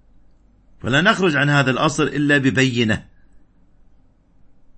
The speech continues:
الوديعة موجودة عند المودع، المودع عنده، هذا الأصل،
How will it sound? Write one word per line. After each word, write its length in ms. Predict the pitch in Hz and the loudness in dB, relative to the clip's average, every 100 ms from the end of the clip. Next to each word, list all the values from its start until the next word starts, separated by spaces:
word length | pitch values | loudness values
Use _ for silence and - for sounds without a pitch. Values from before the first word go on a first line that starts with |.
| - - | -20 -8
الوديعة 460 | 101 92 143 156 190 | -6 0 0 2 2
موجودة 480 | 202 196 247 165 | 2 2 2 4
عند 240 | 131 170 165 | 2 2 0
المودع، 480 | 160 180 147 135 - _ _ _ _ _ _ - | 0 2 2 0 -4 _ _ _ _ _ _ -6
المودع 440 | 123 135 113 98 - _ _ _ _ - - - - - _ _ _ _ _ - | -2 0 0 -4 -16 _ _ _ _ -20 -20 -20 -20 -20 _ _ _ _ _ -4
عنده، 420 | 175 190 143 - - _ - - - - - | 0 2 0 -2 -16 _ -20 -20 -20 -20 -14
هذا 220 | - 185 202 | -2 2 2
الأصل، 460 | 170 185 135 90 | 2 2 0 -6